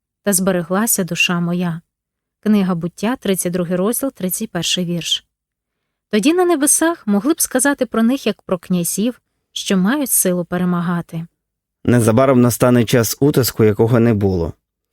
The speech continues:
Speaker 2: Тоді нам буде потрібний досвід, якого ми не маємо. Але багато людей є занадто лінивими,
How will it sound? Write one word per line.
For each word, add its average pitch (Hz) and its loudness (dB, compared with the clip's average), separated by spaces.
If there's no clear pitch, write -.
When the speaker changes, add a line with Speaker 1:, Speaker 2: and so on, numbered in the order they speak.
Speaker 2:
Тоді 127 4
нам 135 6
буде 120 4
потрібний 110 2
досвід, 104 2
якого 117 2
ми 110 6
не 110 4
маємо. 92 -2
Але 160 4
багато 135 4
людей 123 6
є 131 6
занадто 123 2
лінивими, 113 4